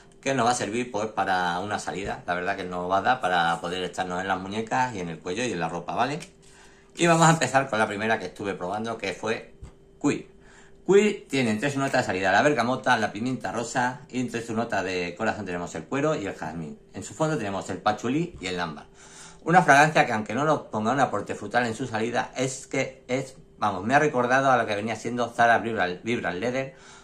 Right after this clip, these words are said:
o a la ya conocida Creed Adventure. Fragancia que en mi piel, aunque tenga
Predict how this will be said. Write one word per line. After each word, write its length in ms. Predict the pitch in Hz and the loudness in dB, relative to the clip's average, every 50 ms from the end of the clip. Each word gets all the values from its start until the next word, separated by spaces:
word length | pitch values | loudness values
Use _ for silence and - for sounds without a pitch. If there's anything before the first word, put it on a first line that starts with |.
| - - - - | -20 -20 -4 2
o 240 | 135 143 151 139 117 | 6 8 8 8 6
a 60 | 110 | 4
la 100 | 104 101 | 2 2
ya 180 | 104 120 120 | 2 2 2
conocida 540 | 113 113 107 104 98 - 120 113 120 110 - | 2 2 0 0 -2 -2 0 2 2 2 0
Creed 300 | - 127 139 139 - - - | 0 -2 -2 -2 -4 -6 -10
Adventure. 540 | - 98 87 - 92 92 87 82 80 85 - | -8 -8 -6 -6 -6 -6 -6 -6 -8 -10 -4
Fragancia 480 | - 101 107 117 127 131 - 143 131 127 | 0 2 2 2 2 0 0 -2 -2 -2
que 220 | 110 104 101 95 | 0 0 0 0
en 100 | 95 92 | -2 -4
mi 100 | 92 90 | -6 -6
piel, 280 | 90 - 113 110 104 95 | -6 -2 0 0 0 0
aunque 240 | 95 92 87 87 87 | -2 -4 -6 -6 -6
tenga 400 | - 107 98 87 82 80 - | -6 -6 -4 -4 -6 -6 -8